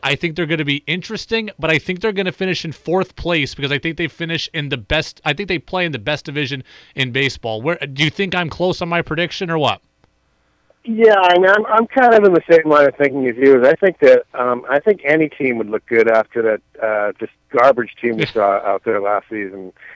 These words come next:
Speaker 2: that wasn't even really representative of being a Major League Baseball team. But, yeah, they've, they've made some nice upgrades. They've got some key guys back from injuries.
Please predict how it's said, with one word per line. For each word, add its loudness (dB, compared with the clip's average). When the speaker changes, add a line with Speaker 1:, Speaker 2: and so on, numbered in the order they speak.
Speaker 2:
that 2
wasn't 2
even 0
really 2
representative 0
of -10
being -8
a -6
Major -6
League -8
Baseball -2
team. -12
But, -4
yeah, 4
they've, 2
they've 2
made 2
some -6
nice 4
upgrades. 2
They've 2
got 2
some -10
key 0
guys 4
back 4
from -8
injuries. -2